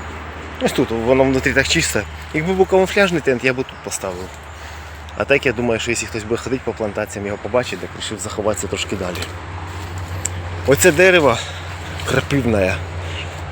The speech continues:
У нього жаляться не листки, а стовбур. Е, жаляться больно, ну, воно просто швидко проходить. Ну,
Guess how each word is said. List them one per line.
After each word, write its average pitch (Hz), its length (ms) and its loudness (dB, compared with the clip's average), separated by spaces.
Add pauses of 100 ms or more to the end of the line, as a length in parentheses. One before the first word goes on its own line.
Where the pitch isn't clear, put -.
(140)
У 113 60 2
нього 147 220 8
жаляться 143 440 6
не 143 100 10
листки, 143 500 8 (140)
а 90 80 0
стовбур. 98 540 6 (1300)
Е, 90 240 -2
жаляться 147 380 4
больно, 151 480 4 (100)
ну, 165 80 2
воно 233 160 4
просто 160 340 -2
швидко 151 320 -2
проходить. 180 600 -4 (760)
Ну, 120 360 4